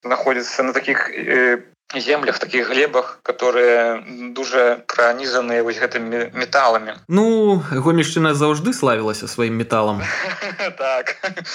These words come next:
Speaker 1: сапраўды. Ну, ён таксама не толькі ў нашых сэрцах, але і ў нашай глебе.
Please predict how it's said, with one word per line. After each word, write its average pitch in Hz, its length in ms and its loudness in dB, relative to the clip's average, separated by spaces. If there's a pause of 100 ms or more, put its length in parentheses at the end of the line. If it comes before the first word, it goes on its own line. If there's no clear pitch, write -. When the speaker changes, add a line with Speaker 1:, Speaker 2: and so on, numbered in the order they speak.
(300)
Speaker 1:
сапраўды. 120 480 0 (680)
Ну, 156 80 -4
ён 151 300 2
таксама 147 380 2
не 135 120 -10
толькі 143 240 -2
ў 135 80 -6
нашых - 180 -8
сэрцах, - 480 -2
але 123 120 -6 (100)
і 123 100 -6
ў 123 60 -8
нашай 127 260 -6
глебе. 117 400 -6